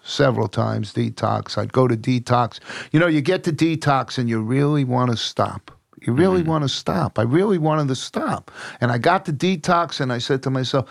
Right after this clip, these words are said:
Speaker 1: "You know what? I'm gonna really stop." The first day goes by, still a little sick. They give me something. The second day, I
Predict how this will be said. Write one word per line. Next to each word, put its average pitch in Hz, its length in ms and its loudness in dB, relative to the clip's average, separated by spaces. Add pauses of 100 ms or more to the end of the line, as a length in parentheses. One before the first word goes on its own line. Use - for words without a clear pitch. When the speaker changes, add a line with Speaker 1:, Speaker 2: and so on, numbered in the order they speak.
(300)
Speaker 1:
"You 147 100 2
know 180 120 4
what? 180 240 2
I'm 175 140 0
gonna 151 200 -2
really 147 320 0
stop." 147 560 -2 (140)
The 110 80 -10
first 135 400 0
day 131 120 4
goes 123 300 0
by, 127 760 0 (280)
still - 420 -2
a 120 140 2
little 120 180 2
sick. - 460 0
They 104 140 -6
give 120 180 0
me 120 140 2
something. 127 400 0
The 101 80 -2
second 127 440 0
day, 123 300 2
I 135 140 -12